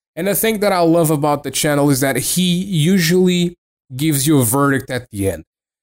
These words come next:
You know, he usually gives his opinion on whether he thinks what you're just watching is real or is made up. And turns out a lot of the things are just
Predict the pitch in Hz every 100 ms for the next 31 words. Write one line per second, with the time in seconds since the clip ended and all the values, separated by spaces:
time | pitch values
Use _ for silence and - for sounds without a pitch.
0 | - 135 143 131 156 160 160 156 143 147
1 | 131 - - _ _ - 127 135 131 -
2 | 165 185 175 165 156 - _ - 135 127
3 | 123 120 135 135 131 127 127 - 131 127
4 | 120 - - - 123 131 120 127 117 107
5 | 131 - _ 117 127 127 - 147 147 _
6 | _ _ _ - 127 127 127 113 - -
7 | 123 127 139 143 143 147 117 120 113 110
8 | 117 110 95 76 - _ _ _ - 131
9 | 131 131 131 170 170 151 175 160 143 135
10 | 147 170 135 120 135 160 123 95 - 76
11 | 135 120 123 135